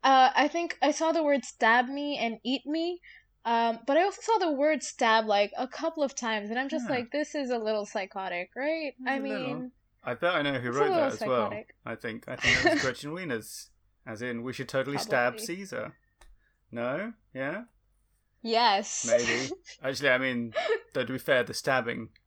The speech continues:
Speaker 2: is in the play, so maybe that's, maybe that's a stretch. But I know I didn't look at the cover at all. So what does it say? So hang on, "Eat me, stab me, stab again." Anything else? That
Speaker 1: Yeah, I mean, there were a lot of things, but it was also smudged.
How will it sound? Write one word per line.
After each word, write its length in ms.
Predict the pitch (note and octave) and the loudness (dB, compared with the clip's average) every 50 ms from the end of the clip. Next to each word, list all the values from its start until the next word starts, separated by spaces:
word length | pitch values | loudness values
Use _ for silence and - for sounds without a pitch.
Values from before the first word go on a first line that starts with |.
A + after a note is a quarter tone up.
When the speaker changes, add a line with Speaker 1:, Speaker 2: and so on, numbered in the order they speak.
| _ _ _ _ _ _ _ _ _ - - - | _ _ _ _ _ _ _ _ _ -20 -16 -10
Speaker 2:
is 220 | D3 D3 C#3 B2+ | -6 -6 -4 -2
in 140 | C3+ C3 C3 | -2 -4 -4
the 60 | B2 | -4
play, 320 | - - C3+ A#2 G#2 G2 - | -6 -4 -4 -4 -4 -6 -8
so 140 | - - - | -10 -10 -10
maybe 240 | A#2 A#2+ A#2+ A#2+ - | -10 -10 -10 -12 -12
that's, 380 | A2+ - - - - - - _ _ _ _ _ _ _ _ _ _ _ _ - | -16 -16 -18 -20 -20 -20 -20 _ _ _ _ _ _ _ _ _ _ _ _ -8
maybe 160 | B2 A#2+ A#2 | -6 -6 -6
that's 180 | A2 - - | -6 -8 -10
a 80 | - A2+ | -12 -14
stretch. 240 | - - - - _ _ _ _ _ - _ _ _ | -14 -14 -14 -16 _ _ _ _ _ -20 _ _ _
But 260 | - G#2 G2 - - _ _ _ _ _ _ _ _ _ _ _ _ _ _ | -12 -12 -12 -12 -16 _ _ _ _ _ _ _ _ _ _ _ _ _ _
I 140 | - - E3+ | -18 -14 -8
know 240 | F3 E3 F#3+ G3 E3+ | -6 -4 -2 -2 -2
I 60 | C#3+ | -4
didn't 160 | C#3 D#3 F3 | -6 -6 -8
look 140 | E3+ F3 - D#3 | -8 -8 -10 -10
at 40 | |
the 60 | C3+ - | -14 -14
cover 300 | - F3 E3+ - D3 C#3 | -14 -14 -14 -12 -12 -10
at 100 | - - | -8 -8
all. 180 | D3 A#2+ A2+ | -10 -10 -10
So 200 | - - C3+ C3 | -8 -6 -6 -4
what 160 | C#3 E3+ F#3 | -4 -6 -8
does 100 | D#3+ C#3 | -8 -10
it 80 | E3 D#3+ | -10 -8
say? 200 | - - E3+ B2 | -8 -6 -6 -4
So 220 | A#2+ C#3+ C3 B2 B2 | -2 -2 -2 -2 -2
hang 140 | C3+ C#3 B2+ | -2 -2 -2
on, 60 | A#2 - | -2 -4
"Eat 140 | C#3 D#3+ F3+ | -4 -4 -4
me, 100 | E3 E3 | -4 -4
stab 280 | D#3 - D3+ C3 B2 B2+ | -4 -2 -2 -2 -2 -2
me, 320 | C3 B2+ B2 B2 A2+ - _ _ _ _ | -4 -6 -6 -8 -10 -12 _ _ _ _
stab 320 | - - - D3 C#3 B2+ C#3 | -8 -2 0 0 0 2 0
again." 520 | B2+ B2 B2 A#2+ A#2+ A#2+ A#2 A#2+ B2 A#2+ _ _ _ _ _ _ _ _ _ _ _ _ _ - | 0 2 2 2 0 0 -4 -6 -8 -10 _ _ _ _ _ _ _ _ _ _ _ _ _ -16
Anything 260 | B2+ C3 - D3+ D3 | -16 -12 -10 -8 -8
else? 240 | D#3 E3+ E3+ - - | -8 -10 -12 -14 -14
That 120 | D3+ - - _ _ _ - | -16 -16 -16 _ _ _ -8
Speaker 1:
Yeah, 320 | B3+ D4 D#4+ E4+ E4+ D#4+ - | -4 -2 -2 0 -2 -2 -2
I 80 | - E4 | -2 -2
mean, 260 | F4+ G4 G4+ G4 F4 - _ - | 0 0 -2 -2 -4 -6 _ -4
there 180 | C#4+ F4+ F#4+ G4 | -2 0 0 2
were 80 | G4+ | 2
a 80 | G4+ F#4+ | 2 2
lot 200 | F4 E4 F4 G4 | 2 2 2 2
of 60 | - | 0
things, 200 | - E4 D#4+ D#4+ | 0 -2 -2 0
but 100 | C4+ D#4+ D4+ | 0 0 0
it 20 | D#4 | 0
was 100 | D#4 D#4 | 0 0
also 180 | F4 E4 E4+ F4+ | -2 -2 -4 -6
smudged. 680 | - - - - A3 G3 A#3 D4 D#4 C#4+ - - - | -8 -8 -10 -8 -8 -6 -6 -6 -8 -10 -12 -14 -16